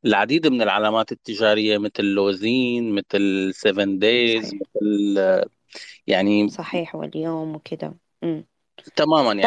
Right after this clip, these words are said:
Speaker 2: طيب.
Speaker 1: عندهم علامات تجارية كتيرة.
Speaker 2: مم.
Speaker 1: بس
Speaker 2: و-،
Speaker 1: طبعًا
Speaker 2: طب لو
Speaker 1: لأنه
Speaker 2: مثلًا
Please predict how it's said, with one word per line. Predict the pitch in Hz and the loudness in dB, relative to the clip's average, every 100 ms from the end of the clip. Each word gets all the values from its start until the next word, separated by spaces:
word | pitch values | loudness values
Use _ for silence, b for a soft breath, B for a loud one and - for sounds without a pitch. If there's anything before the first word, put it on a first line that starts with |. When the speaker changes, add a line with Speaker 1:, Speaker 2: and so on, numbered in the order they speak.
| 240 | 2
Speaker 2:
طيب. | |
Speaker 1:
عندهم | 196 147 294 120 | 2 0 -4 -2
علامات | 135 139 151 - | 0 2 0 -2
تجارية | 135 139 135 143 135 | -2 0 2 0 -2
كتيرة. | - - 127 85 - _ _ _ _ _ _ _ _ _ - | -4 -4 -2 -4 -8 _ _ _ _ _ _ _ _ _ 0
Speaker 2:
مم. | 196 175 151 _ _ _ _ _ _ _ _ 208 202 | 2 2 -2 _ _ _ _ _ _ _ _ 4 6
Speaker 1:
بس | 196 | 8
Speaker 2:
و-، | 202 | 6
Speaker 1:
طبعًا | - 254 | 6 4
Speaker 2:
طب | 208 | 4
لو | 233 | 4
Speaker 1:
لأنه | 233 | 4
Speaker 2:
مثلًا | 277 320 262 185 | 2 2 2 0